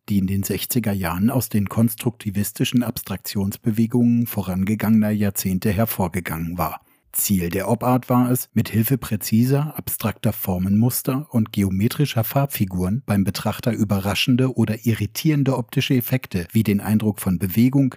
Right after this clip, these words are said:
Flimmereffekte und optische Täuschungen zu erzeugen, um so Licht, Luft, Bewegung und Raum zu imitieren.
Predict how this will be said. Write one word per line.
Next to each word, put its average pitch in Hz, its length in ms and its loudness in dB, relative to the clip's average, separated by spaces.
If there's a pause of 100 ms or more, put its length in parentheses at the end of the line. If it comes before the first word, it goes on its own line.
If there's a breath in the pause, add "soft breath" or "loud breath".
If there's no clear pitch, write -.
(120)
Flimmereffekte 117 960 0 (260 soft breath)
und 107 160 -2
optische 120 480 -2
Täuschungen 101 580 0
zu - 140 -4
erzeugen, 101 600 0
um 110 180 2
so 107 300 4
Licht, 120 680 0
Luft, - 540 0
Bewegung 104 480 0
und 143 280 0
Raum 101 300 2
zu - 180 -2
imitieren. 95 760 0